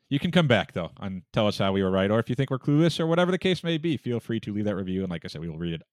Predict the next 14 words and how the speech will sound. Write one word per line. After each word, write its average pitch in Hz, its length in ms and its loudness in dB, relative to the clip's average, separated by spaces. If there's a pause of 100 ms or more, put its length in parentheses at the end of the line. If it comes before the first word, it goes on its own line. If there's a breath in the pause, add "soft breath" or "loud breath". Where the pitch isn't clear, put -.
on 82 220 -8
the 78 180 -10
air. 95 260 -4 (600 soft breath)
But 117 120 2
before 160 200 4
I - 20 6
sign 160 160 6
off, 139 100 4
once 151 160 2
again, 151 240 2
thanks 151 220 -4
to 127 80 -4
Rob 135 260 2
Huang 135 420 4